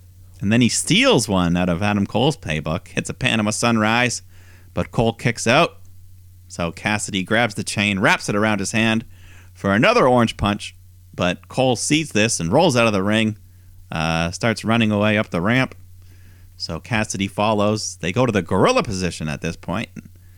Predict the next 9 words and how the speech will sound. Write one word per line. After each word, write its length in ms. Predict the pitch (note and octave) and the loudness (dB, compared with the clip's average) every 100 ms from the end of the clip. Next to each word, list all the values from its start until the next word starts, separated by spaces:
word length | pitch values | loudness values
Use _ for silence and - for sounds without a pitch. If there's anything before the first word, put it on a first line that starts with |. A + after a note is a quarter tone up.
| - - - | -20 -20 -14
Uh, 420 | - C2+ C2 B1 B1 | -8 -6 -4 -6 -8
Cole 300 | - C3+ A#2+ | -2 0 0
picks 400 | - D3 - - | -2 -4 -2 -4
up 180 | A#2+ - | -4 -2
Cassidy, 540 | - B2 B2+ C3+ A#2+ | 0 0 0 -2 -2
hits 180 | C3 - | -2 -6
an 100 | - | -4
attitude 460 | - A3+ A3 - G2+ | -2 0 0 -2 -4
adjustment, 520 | D#2 - - D#2+ E2 | -4 -8 -10 -10 -12